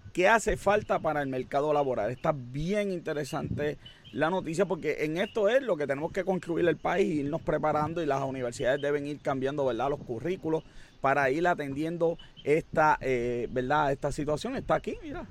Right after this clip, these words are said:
lo que está en alza, lo que está en alza. Aquí está, según esto es del fondo, analistas científicos, especialistas en inteligencia artificial, especialistas en Big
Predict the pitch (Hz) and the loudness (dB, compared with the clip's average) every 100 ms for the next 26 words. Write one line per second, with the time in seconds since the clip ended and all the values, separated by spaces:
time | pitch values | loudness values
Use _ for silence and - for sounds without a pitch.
0 | - 123 131 127 135 - 165 185 202 180 | -12 -4 -2 -2 -4 -2 -2 0 -2 -2
1 | - 185 - - - - - - - - | -2 -2 -6 -16 -18 -20 -18 -18 -18 -20
2 | - - - - - - - - - 117 | -18 -16 -16 -18 -18 -20 -16 -16 -10 -6
3 | 110 113 - 143 127 95 98 - - - | -6 -6 -4 -4 -4 -6 -8 -12 -14 -18
4 | - - 104 117 - - 180 151 113 127 | -20 -20 -10 -6 -6 -2 -2 -2 -4 -4
5 | 135 131 143 127 127 131 123 135 - - | -8 -8 -4 0 2 2 0 -4 -12 -16
6 | - - - 117 - 180 170 139 123 110 | -18 -12 -6 -6 -2 -2 0 0 0 -4
7 | 135 - 151 135 - 120 120 - 185 185 | -6 0 0 0 -2 -6 -4 -4 -2 -2
8 | 165 147 127 - 120 135 - 147 127 - | 0 0 -2 -2 -2 -4 -2 -4 -2 -6
9 | - - - 131 131 127 123 127 139 - | -8 -4 -2 -2 -2 -2 -2 -4 -4 -2
10 | 123 117 127 123 - - 175 185 180 180 | -2 -2 -8 -8 -8 -2 2 4 2 -2
11 | 180 - - - - - - - - - | -8 -10 -14 -14 -18 -18 -18 -18 -18 -18
12 | - - - 131 - 120 127 - 147 135 | -18 -20 -8 -6 -2 -2 -2 -2 -4 -4
13 | 123 | -8